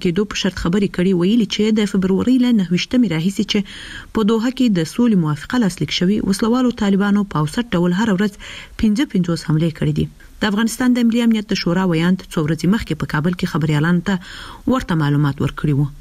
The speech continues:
او ویلي وو چې په دې حملو کې لسګونه ملکي وګړي وژل سوي او زخمیان سوي دي.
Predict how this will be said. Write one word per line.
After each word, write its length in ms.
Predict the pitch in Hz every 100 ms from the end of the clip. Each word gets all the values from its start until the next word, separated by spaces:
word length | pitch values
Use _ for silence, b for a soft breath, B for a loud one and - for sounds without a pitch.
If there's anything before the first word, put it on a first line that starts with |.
| -
او 20 | 160
ویلي 320 | 147 151 185 202
وو 100 | 214 214
چې 180 | 247 247
په 100 | 170 143
دې 80 | 139
حملو 220 | 139 156 185
کې 180 | 202 165
لسګونه 400 | - - 226 156
ملکي 260 | 143 139 226
وګړي 300 | 151 - 151
وژل 240 | 139 147 135
سوي 180 | - 202 196
او 40 | 180
زخمیان 300 | 175 - 139
سوي 180 | - 147
دي. 60 | 151